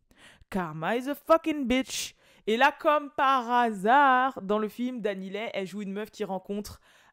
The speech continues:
euh, un jeune papa avec un enfant célibataire et elle, elle joue une artiste et tout. Enfin, tu vois, il y a un peu une corrélation de, tu vois.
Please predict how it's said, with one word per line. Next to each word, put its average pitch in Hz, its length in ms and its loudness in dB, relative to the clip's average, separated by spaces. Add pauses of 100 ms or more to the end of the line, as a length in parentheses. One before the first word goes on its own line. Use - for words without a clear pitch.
euh, 175 580 0
un 180 260 -4
jeune 196 320 -4
papa 190 260 -2
avec 180 240 -2
un 175 160 -6
enfant 180 320 -6
célibataire 175 800 -2
et 165 80 -4
elle, 180 160 -2
elle 170 80 -4
joue 165 160 -8
une 160 80 -8
artiste 180 320 -8
et 175 40 -2
tout. 185 120 -10 (220)
Enfin, 226 140 -2
tu 226 60 -6
vois, 269 140 0
il - 20 -4
y 247 60 2
a 220 40 2
un 214 40 -6
peu 220 100 -8
une 240 140 -8
corrélation 202 1160 -2
de, 170 220 -6
tu - 180 -10
vois. 190 280 -4